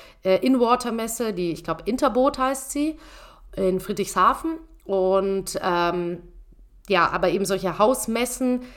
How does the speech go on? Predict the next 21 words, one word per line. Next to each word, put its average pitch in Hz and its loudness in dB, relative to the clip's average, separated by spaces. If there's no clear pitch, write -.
gibt's - -6
eben 196 -2
von 202 0
Händlern, 226 2
auch 190 2
von 196 0
Werften, 208 2
von 185 0
Herstellern. 226 0
Das 220 2
kann 240 -2
natürlich 233 -4
spannend 220 -6
sein, 208 0
wenn 180 0
man 185 0
vielleicht 170 -2
auf 190 0
einen 180 0
gewissen 180 -2
Bootstyp 202 -2